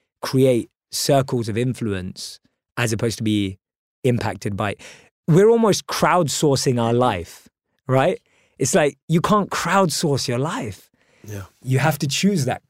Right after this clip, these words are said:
Speaker 1: the crowd that you listen to.
Speaker 2: You had three hundred million views on a video you made around the topic of stress
Speaker 1: Mm.
Speaker 2: and how we cope with it. But what's the solve for the growing epidemic of a pressure we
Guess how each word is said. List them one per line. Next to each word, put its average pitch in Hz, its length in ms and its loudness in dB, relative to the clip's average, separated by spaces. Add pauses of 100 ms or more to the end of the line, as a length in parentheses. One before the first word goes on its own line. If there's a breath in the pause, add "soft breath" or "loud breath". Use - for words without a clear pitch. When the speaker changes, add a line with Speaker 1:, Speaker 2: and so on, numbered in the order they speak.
(240)
Speaker 1:
the 135 100 4
crowd 131 340 2
that 104 80 -4
you 113 100 -4
listen 107 340 -6
to. 98 160 -14 (420)
Speaker 2:
You 156 80 6
had 147 100 4
three 160 160 4
hundred 139 300 4
million 127 420 4
views 110 460 2
on 101 80 2
a 98 40 0
video 104 300 2
you 101 220 2
made 98 460 0 (460)
around 107 160 0
the 101 80 -2
topic 104 380 -4
of 101 100 -4
stress - 680 -8 (100)
Speaker 1:
Mm. 104 320 -2 (280)
Speaker 2:
and - 80 -10
how 101 120 2
we 107 80 2
cope 101 320 -4
with 90 140 -10
it. 87 160 -8 (580 loud breath)
But 135 120 0
what's - 200 0
the 170 80 2
solve 113 480 0
for - 240 -4
the 101 80 -2
growing 117 300 0
epidemic 98 480 -4
of 98 60 -6
a 98 60 -2
pressure 113 440 -2
we 107 120 4